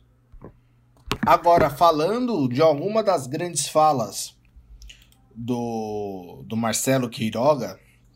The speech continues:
é o seguinte. Eu repugio veementemente alguma das atitudes dele,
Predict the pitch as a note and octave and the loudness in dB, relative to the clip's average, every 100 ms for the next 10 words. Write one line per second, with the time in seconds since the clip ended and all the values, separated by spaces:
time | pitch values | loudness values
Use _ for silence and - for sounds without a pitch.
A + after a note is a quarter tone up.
0 | _ _ _ _ _ _ - - - B2+ | _ _ _ _ _ _ -20 -20 -4 0
1 | C3 C3 G#3 F3+ C#3 A2 - - _ _ | 0 0 -4 -2 -2 -2 -8 -14 _ _
2 | _ _ _ _ _ _ _ _ _ _ | _ _ _ _ _ _ _ _ _ _
3 | _ A#2+ C3 C#3+ D3 D#3 D3+ D3+ C#3 D#3 | _ 2 4 4 4 2 0 0 2 0
4 | D3 D#3+ F3+ D#3+ E3 A3+ A3 G3+ - D3 | -2 0 0 2 4 2 2 -4 -2 -2
5 | D3 F#3+ - A#2 G2+ - _ _ _ _ | -2 -2 -4 -4 -8 -14 _ _ _ _
6 | - - - _ - D#3 D3 F3 F3 E3 | -20 -18 -20 _ 4 4 4 0 4 4
7 | D3 D#3 - - E3+ D3 C3 C3+ A2 F#2+ | 4 0 -2 -4 -4 -2 0 0 -2 -8